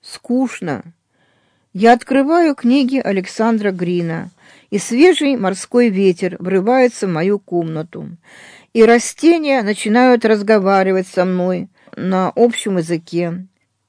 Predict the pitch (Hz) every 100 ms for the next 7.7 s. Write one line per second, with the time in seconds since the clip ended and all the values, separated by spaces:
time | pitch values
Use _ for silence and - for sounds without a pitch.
0 | - 208 226 294 285 247 226 233 226 220
1 | 220 208 - 190 - 156 175 226 220 220
2 | - 202 190 - - _ _ _ _ 196
3 | 214 - - 151 143 - - - - 165
4 | _ _ _ - - - - - _ -
5 | 170 - 240 339 349 - 262 247 277 _
6 | _ _ _ _ - 165 208 254 220 190
7 | 160 165 170 165 160 165 196